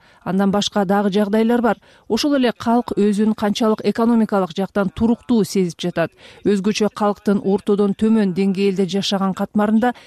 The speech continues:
инфляция жогорулап, каатчылык болуп жатат деп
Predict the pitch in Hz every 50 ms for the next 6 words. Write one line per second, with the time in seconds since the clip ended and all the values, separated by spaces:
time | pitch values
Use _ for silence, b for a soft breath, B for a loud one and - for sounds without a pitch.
0 | B B - 202 208 202 - 208 208 214 233 233 - - 214 185 160 190 185 185
1 | 196 175 190 196 202 - - - - 190 202 214 220 - - 247 226 233 196 190
2 | 185 202 202 196 - 196 185 - 196 190 - - 214 202